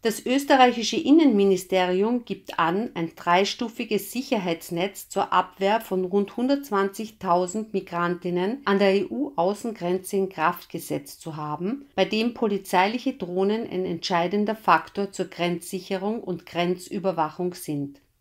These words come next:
Innenminister Nehammer, der das dreistufige Sicherheitsnetz entlang der E-U-Außengrenze, den Staaten des Westbalkans und der österreichischen Grenze zieht,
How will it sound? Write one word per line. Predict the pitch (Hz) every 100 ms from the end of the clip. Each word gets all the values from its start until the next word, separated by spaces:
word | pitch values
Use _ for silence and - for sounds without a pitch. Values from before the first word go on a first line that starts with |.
| _ _
Innenminister | 240 233 277 269 262 269 - 202
Nehammer, | 190 196 220 170 165 190
der | 220 175
das | 175 180 -
dreistufige | 170 185 202 226 214 202 -
Sicherheitsnetz | 180 220 220 240 214 208 - 190 196 -
entlang | 180 175 175 170 190 -
der | 160 160
E-U-Außengrenze, | - 208 226 - 185 202 170 - 156 151 151 185 208 -
den | 175
Staaten | 165 - 175 202 - 185
des | 170 -
Westbalkans | 165 196 - - 156 156 - 180 208 -
und | 175 170
der | 165
österreichischen | 196 196 170 156 156 160 165 151
Grenze | - 151 151 151 -
zieht, | - 180 214